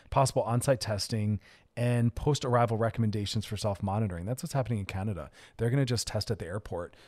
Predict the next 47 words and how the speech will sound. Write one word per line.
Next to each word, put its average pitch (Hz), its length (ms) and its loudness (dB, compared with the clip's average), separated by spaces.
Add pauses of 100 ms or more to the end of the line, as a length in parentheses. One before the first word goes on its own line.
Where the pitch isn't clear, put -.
(160)
and 101 160 -6
give 101 160 -6
immediate 104 300 -4
results, 95 460 -6
and 104 160 -6
then 104 80 -2
you'll 107 100 -2
know 104 140 0
whether 98 200 -4
or 101 40 -4
not 95 260 -6
you 101 80 -6
need 95 140 -6
to - 60 -10
quarantine 95 580 -6
when 90 120 -8
you 90 100 -8
get, 87 280 -8 (300)
you 104 100 -2
know, 87 300 -2
home 98 240 -4
from 98 120 -4
the 87 120 -4
airport. 90 500 -4
I'm 127 120 -4
all 101 100 -2
about 95 240 -6
that. 80 60 -10
I 78 40 -10
think 104 140 -12
that's 92 160 -8
pretty 87 200 -8
smart. 85 320 -8 (460)
And 175 100 6
also, 196 640 8
um, 170 300 6
finally, 185 300 4
seven 170 320 4
signs 185 260 2
you 147 40 4
may 156 80 2
have 160 120 4
already 160 240 4
had 151 160 4
covid 185 320 4
without 135 260 4
knowing. 156 340 2